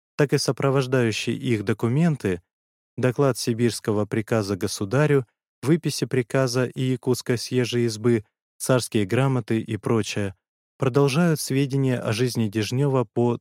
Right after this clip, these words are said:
тысяча шестьсот шестьдесят пятый год включительно,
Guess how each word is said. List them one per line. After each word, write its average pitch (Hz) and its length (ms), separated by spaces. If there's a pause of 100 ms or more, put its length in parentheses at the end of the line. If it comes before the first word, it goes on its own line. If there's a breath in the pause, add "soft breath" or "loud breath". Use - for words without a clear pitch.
тысяча 139 440
шестьсот - 420
шестьдесят 117 560
пятый 117 240
год 117 220
включительно, 95 760